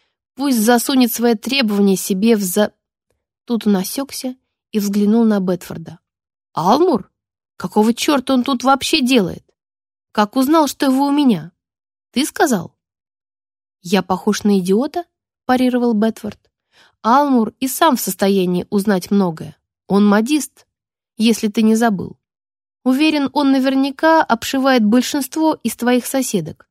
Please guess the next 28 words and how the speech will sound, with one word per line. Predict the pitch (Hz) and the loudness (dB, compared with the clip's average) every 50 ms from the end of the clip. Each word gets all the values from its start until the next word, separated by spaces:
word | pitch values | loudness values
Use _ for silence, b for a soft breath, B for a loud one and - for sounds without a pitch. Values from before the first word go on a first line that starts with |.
| _ _ | _ _
кто | _ - - 269 254 | _ -6 -4 -4 -4
вхож | - - - 220 208 - | -2 0 0 0 0 0
во | 180 180 | -4 -4
дворец. | 180 190 202 196 180 156 - - - - _ _ _ _ _ _ _ _ _ _ _ | -2 0 0 0 -2 -4 -8 -12 -18 -20 _ _ _ _ _ _ _ _ _ _ _
А | - 220 208 | 0 2 4
они | 208 220 226 254 277 | 4 4 4 4 4
редкостные | 262 254 277 285 - 330 311 - 330 294 | 2 2 0 0 -4 -6 -4 -2 -2 -2
сплетницы. | 262 - - 262 240 214 190 - 165 156 - - - - 175 - _ _ _ _ _ _ _ B B B B B B | -4 -4 -2 0 0 0 0 -2 -6 -10 -10 -12 -16 -18 -18 -20 _ _ _ _ _ _ _ B B B B B B
Сомневаюсь, | - - 285 269 277 294 294 294 330 330 330 311 269 - | -6 -2 0 0 0 0 0 2 2 2 2 2 0 -4
что | - - - - | -6 -6 -4 -2
весть | 269 277 285 254 - - - | 0 0 0 -2 -2 -2 0
о | 262 262 | 0 0
том, | 262 - - 262 226 202 | 0 0 0 0 0 0
что | - - - | 0 -2 -4
в | 208 - | -4 -2
твоём | - 220 220 226 233 220 220 202 | 0 0 2 4 4 4 4 4
доме | 202 240 220 202 185 | 4 4 4 2 2
гощу | 185 185 202 208 214 - - - 226 | 0 0 0 0 0 -2 -2 0 0
я | 214 208 226 185 165 165 _ _ _ _ _ _ | 2 2 2 0 0 -2 _ _ _ _ _ _
и | - 214 | 0 2
моя | 208 196 196 196 175 175 | 2 4 4 2 0 0
содержанка, | - - 202 233 247 262 302 320 330 330 302 - 277 262 262 _ _ _ | -2 -2 -2 -2 0 0 0 0 0 0 -2 -4 -6 -6 -6 _ _ _
ещё | - 254 254 254 - 302 | -2 -2 -2 0 0 0
не | 277 277 | 0 0
в | 269 262 | 0 0
утренних | 254 - 233 220 214 214 208 | 0 0 2 2 2 2 2
газетах». | 208 226 226 196 180 151 - - - - _ _ _ _ _ _ _ _ _ _ _ _ _ _ _ _ _ _ _ _ | 2 2 2 2 0 -4 -8 -12 -20 -20 _ _ _ _ _ _ _ _ _ _ _ _ _ _ _ _ _ _ _ _
«Хорошо», | - - - 196 208 214 - - - 247 196 170 - | -8 -2 0 0 0 0 0 -2 -2 -2 -2 -4 -6